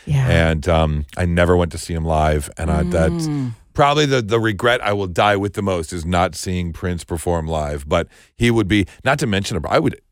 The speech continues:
Speaker 2: absolutely get a Prince tattoo.
Speaker 1: Yeah. Oh, yes,
Speaker 2: When he,
Speaker 1: absolutely.
Speaker 2: when he was the artist formerly known as Prince and he had that little symbol, I
Speaker 1: Uh-huh.
Speaker 2: would get that tattooed right
Speaker 1: Yeah.
Speaker 2: now, probably.
Speaker 1: Uh-huh.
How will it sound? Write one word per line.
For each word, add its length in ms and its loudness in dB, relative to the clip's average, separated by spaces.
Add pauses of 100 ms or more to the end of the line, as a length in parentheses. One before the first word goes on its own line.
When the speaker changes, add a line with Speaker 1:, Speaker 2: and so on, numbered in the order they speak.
(100)
Speaker 2:
absolutely 480 0
get 120 0
a 40 -4
Prince 280 -4
tattoo. 560 -4
Speaker 1:
Yeah. 240 4
Oh, 500 4
yes, 420 2
Speaker 2:
When 100 6
he, 80 6
Speaker 1:
absolutely. 540 4
Speaker 2:
when 120 4
he 120 4
was 180 4
the 80 4
artist 380 2
formerly 340 2
known 240 4
as 100 4
Prince 360 2
and 100 2
he 60 4
had 160 4
that 140 4
little 140 2
symbol, 300 2
I 200 4
Speaker 1:
Uh-huh. 80 6
Speaker 2:
would 140 4
get 140 0
that 160 2
tattooed 380 2
right 100 8
Speaker 1:
Yeah. 60 6
Speaker 2:
now, 200 4
probably. 280 4
Speaker 1:
Uh-huh. 300 4